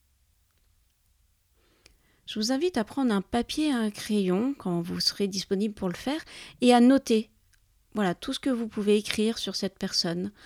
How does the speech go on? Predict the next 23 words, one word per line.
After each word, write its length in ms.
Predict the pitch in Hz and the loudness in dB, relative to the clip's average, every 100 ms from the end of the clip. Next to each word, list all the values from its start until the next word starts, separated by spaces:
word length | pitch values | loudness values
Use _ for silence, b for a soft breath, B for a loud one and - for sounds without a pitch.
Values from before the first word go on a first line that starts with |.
| B B B B | B B B B
sur 280 | - - 196 | -10 -4 -4
qui 240 | - - | -6 -2
elle 160 | 220 208 | -2 0
était 380 | 196 - 175 214 - _ _ _ _ - | -2 -2 -4 -6 -14 _ _ _ _ -6
et 280 | 240 285 - _ _ _ - | -4 -4 -8 _ _ _ -10
les 240 | 214 208 233 | -4 -2 -2
histoires 340 | 226 - 190 | -4 -4 -6
qui 140 | - 196 | -6 -6
vous 140 | 185 | -4
reviennent. 460 | 180 175 156 175 175 _ _ _ _ _ _ _ _ _ _ _ _ _ _ _ B B B B B B B | -6 -6 -6 -8 -12 _ _ _ _ _ _ _ _ _ _ _ _ _ _ _ B B B B B B B
Ensuite, 600 | - 190 - 370 - - - _ _ - - | 2 2 4 0 -2 -10 -14 _ _ -20 -16
deuxième 400 | 214 285 294 302 | -4 -2 0 2
étape, 300 | 269 302 349 | 0 -2 -2
c'est 360 | - 262 - - | 0 -2 -4 -6
une 120 | 247 | -4
étape 300 | 247 330 - | -2 -6 -8
qu'on 140 | - | -10
va 140 | 226 220 | -4 -4
dire 240 | 226 294 | -2 -4
de 200 | 196 202 - _ | -4 -6 -8 _
connexion. 580 | - 285 247 220 - 170 - _ _ _ B B B B B B B B B _ _ | 0 2 2 0 -4 -4 -8 _ _ _ B B B B B B B B B _ _
Qu'est-ce 260 | - 392 - | -2 0 0
que 300 | - 285 | -2 -4